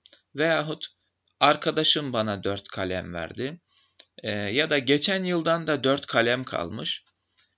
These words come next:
Bu yıl sekiz kalem aldık gibi toplamamızı gerektirecek çok farklı problemler olabilirdi. Biz şimdi yazdığımız problemi çözelim.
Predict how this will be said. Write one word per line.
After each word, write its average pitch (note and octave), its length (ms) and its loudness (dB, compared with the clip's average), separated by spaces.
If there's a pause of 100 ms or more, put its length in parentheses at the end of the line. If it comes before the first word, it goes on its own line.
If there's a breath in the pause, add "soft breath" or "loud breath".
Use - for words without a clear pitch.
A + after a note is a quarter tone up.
(120)
Bu F3+ 80 4
yıl E3+ 140 2
sekiz D3+ 380 -2
kalem G#2 360 2
aldık - 480 -8
gibi D#3 420 -4 (200)
toplamamızı C3+ 600 -2
gerektirecek A#2+ 760 -2
çok - 240 -4
farklı - 460 -6
problemler B2 720 -2
olabilirdi. - 720 -6 (500 loud breath)
Biz G#3 200 2
şimdi D3+ 520 2 (1200)
yazdığımız C#3+ 680 2
problemi B2 500 0
çözelim. G2 640 -4